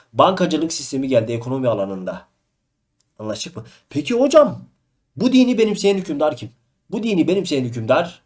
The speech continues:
Bögü Kağan'dır. Ancak en parlak dönem Moyençur dönemidir. Ve destanları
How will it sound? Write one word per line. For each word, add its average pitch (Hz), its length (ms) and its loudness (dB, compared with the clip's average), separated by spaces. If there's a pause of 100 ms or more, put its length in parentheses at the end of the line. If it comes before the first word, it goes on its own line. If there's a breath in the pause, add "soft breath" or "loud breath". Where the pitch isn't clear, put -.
(100)
Bögü 107 240 -6
Kağan'dır. 107 520 -2 (200 soft breath)
Ancak 185 420 4
en 175 200 -4
parlak 123 360 0
dönem 165 220 0
Moyençur 113 500 -4
dönemidir. 90 580 -8
Ve 113 120 -2
destanları 110 640 0